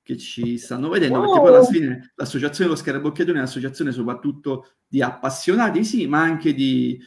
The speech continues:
Speaker 1: talenti, talenti in erba, talenti più o meno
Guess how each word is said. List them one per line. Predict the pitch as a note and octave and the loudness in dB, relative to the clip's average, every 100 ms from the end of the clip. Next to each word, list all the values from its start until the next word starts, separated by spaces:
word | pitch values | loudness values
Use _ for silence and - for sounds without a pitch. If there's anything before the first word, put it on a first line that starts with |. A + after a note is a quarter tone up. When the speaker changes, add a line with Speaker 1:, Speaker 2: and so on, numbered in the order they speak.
| _ | _
Speaker 1:
talenti, | - C#3 C#3+ C3+ B2+ B2 | -2 0 2 0 -4 -6
talenti | B2 C3 B2 B2+ | -2 -2 -4 -4
in | D3 | -2
erba, | C#3 B2 B2 | -2 -2 -4
talenti | B2 C3 A#2+ B2 | -4 -4 -6 -8
più | C3 | -6
o | |
meno | B2 B2 A#2+ A#2 | -4 -2 -4 -8